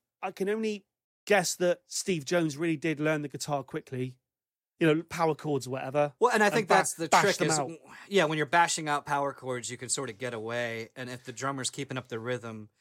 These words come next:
Speaker 2: you know, because a big thing with guitar that you don't get is there's the technical playing the notes, and then there's feel. And, and feel takes a long time where you're not just going and then awkwardly hitting it.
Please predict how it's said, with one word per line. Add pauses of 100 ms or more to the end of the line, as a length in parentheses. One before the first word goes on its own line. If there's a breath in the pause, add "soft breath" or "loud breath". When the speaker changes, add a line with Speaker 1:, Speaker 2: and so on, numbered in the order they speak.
(280)
Speaker 2:
you
know,
because
a
big
thing
with
guitar
that
you
don't
get (500)
is
there's
the
technical
playing
the
notes, (240)
and
then
there's
feel. (680)
And,
and
feel
takes
a
long
time
where
you're
not
just
going (180)
and
then
awkwardly
hitting
it.